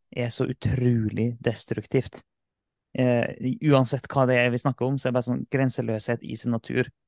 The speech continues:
er helt vanvittig destruktivt. At det, det er nesten bedre med en, med noen rammer som ikke er veldig gode,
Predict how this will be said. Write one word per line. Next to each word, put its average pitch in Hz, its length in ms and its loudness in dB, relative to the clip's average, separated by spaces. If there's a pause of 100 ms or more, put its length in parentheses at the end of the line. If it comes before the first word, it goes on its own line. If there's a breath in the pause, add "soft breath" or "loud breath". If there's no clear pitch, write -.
(220)
er 123 80 -2
helt 117 180 -4 (220)
vanvittig 131 720 -2 (180)
destruktivt. - 500 -6 (920)
At 139 160 0
det, 139 160 4
det 139 80 4
er - 80 4
nesten 131 180 0
bedre 117 380 4
med 120 180 2
en, 120 300 0
med 127 160 2
noen 123 240 4
rammer 123 340 2
som 131 160 -6
ikke 117 400 -2
er - 400 -6
veldig 120 160 2
gode, 117 220 2